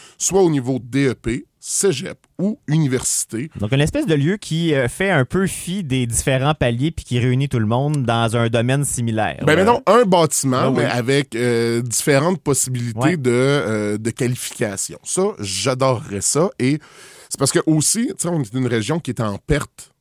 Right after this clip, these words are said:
Speaker 1: euh, de, de, de population année après année, on se le cachera pas.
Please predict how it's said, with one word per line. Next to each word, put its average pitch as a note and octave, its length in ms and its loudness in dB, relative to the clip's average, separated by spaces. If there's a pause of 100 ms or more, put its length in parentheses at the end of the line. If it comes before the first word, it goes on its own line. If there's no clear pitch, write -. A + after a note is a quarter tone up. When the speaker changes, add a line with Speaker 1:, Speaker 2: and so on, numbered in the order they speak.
(120)
Speaker 1:
euh, G2 460 -8
de, G2+ 200 -4
de, A2 140 -4
de G#2 100 -6
population A2 760 -4
année A#2+ 240 -2
après G#2 280 -4
année, F#2+ 260 -6
on E3 80 -6
se - 100 -6
le G2 60 -12
cachera G2 380 -6
pas. - 180 -6